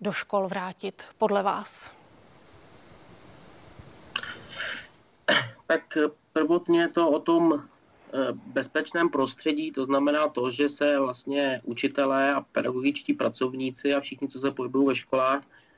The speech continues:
Speaker 2: eh, tak se dostanou do těch prioritních skupin, eh, pokud jde o vakcínu, pokud jde o očkování. A pak je to o tom, eh, aby ty,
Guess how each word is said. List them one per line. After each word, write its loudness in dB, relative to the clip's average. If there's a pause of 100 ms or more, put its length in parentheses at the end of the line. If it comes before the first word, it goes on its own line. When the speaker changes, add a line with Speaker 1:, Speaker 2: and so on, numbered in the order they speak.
(320)
Speaker 2:
eh, 2
tak -4
se 0
dostanou 2
do -10
těch -2
prioritních 0
skupin, 0 (500)
eh, 4 (120)
pokud -2
jde 0
o 0
vakcínu, 2 (100)
pokud -6
jde -2
o 2
očkování. 2 (720)
A -2
pak -4
je 0
to 0
o 0
tom, 2 (560)
eh, 2
aby 0
ty, 2